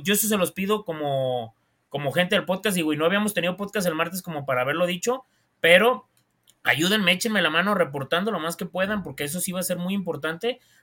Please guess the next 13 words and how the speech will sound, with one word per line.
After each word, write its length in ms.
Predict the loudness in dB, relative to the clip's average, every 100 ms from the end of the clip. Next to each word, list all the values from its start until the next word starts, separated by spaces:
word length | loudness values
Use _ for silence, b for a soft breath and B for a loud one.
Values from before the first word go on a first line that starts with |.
| -2
para 240 | 2 2
que 100 | 2
no 140 | -2 -2
siga 500 | -2 4 6 6 2
sucediendo. 540 | -2 -4 0 0 -2 -4
Mi 160 | -4
Twitter 340 | -4 -2 2 2
es, 240 | 2 0
así 220 | -2 -2
como 240 | -4 -2 0
está 200 | 0 0
aquí 120 | 2
abajito, 540 | 0 0 -4 -4 -4